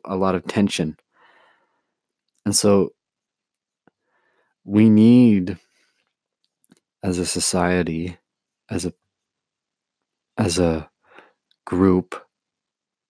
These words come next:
of humans on Earth, we need to have the full picture in order to make informed decisions.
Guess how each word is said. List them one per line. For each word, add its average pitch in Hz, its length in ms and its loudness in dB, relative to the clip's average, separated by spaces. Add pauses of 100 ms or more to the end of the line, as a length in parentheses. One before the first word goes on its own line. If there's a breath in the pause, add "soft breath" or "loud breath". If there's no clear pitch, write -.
(140)
of 95 160 -10
humans 95 500 2
on 90 220 -2
Earth, 92 520 -6 (1500)
we 98 200 -2
need 104 500 4
to - 120 -10
have 95 300 -4
the 98 80 -12
full 101 540 -2
picture - 680 -12 (640)
in 90 120 -6
order 85 220 -2
to 85 100 -12
make 85 420 -4 (680)
informed 87 680 -4 (220)
decisions. 85 720 -6